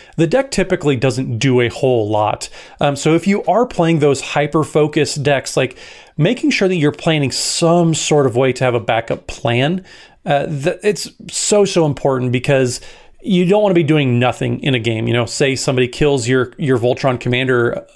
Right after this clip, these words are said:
you know, a few times, eventually it's gonna get too expensive to be recasting. So,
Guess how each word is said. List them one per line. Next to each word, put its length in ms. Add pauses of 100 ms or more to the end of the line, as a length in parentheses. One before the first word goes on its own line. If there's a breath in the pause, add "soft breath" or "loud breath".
you 100
know, 60
a 40
few 160
times, 540 (400 loud breath)
eventually 380
it's 80
gonna 140
get 140
too 80
expensive 380
to 120
be 220
recasting. 680
So, 400